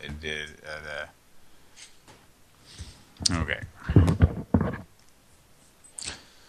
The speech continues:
Okay. That's fine. Let's, uh,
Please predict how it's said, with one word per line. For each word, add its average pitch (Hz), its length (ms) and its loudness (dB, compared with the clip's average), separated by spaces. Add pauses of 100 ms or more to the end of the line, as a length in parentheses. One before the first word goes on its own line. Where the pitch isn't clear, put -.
(1160)
Okay. 127 1080 0 (3000)
That's 90 420 0
fine. - 520 -10
Let's, - 300 -2
uh, - 300 -10